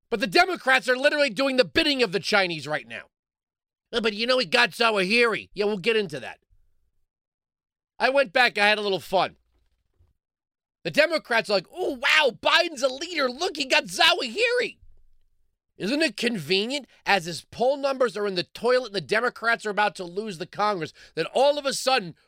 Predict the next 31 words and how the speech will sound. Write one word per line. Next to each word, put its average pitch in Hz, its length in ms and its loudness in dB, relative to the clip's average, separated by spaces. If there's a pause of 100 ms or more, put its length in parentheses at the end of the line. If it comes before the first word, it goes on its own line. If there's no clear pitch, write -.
hey, 277 240 0
wow, 247 340 2
we 214 100 -4
found 269 300 2
Zawahiri 254 720 0 (240)
living 320 400 2
out 311 200 4
in 247 40 -12
the 269 160 0
open 277 320 4
in 262 140 -4
Kabul. 302 420 2 (1160)
Living 359 360 2
out 339 160 4
in 294 60 -8
the 302 160 -4
open. 320 320 2 (1600)
Probably 285 380 2
walking 254 380 0
down 262 200 4
the 247 60 -8
streets 226 320 -6
with 226 100 -6
a 202 40 -6
Starbucks 220 560 0
in 220 60 -6
his 196 120 -4
hand, 214 240 0
checking 214 300 -2
his 208 140 -6
phone. 202 340 0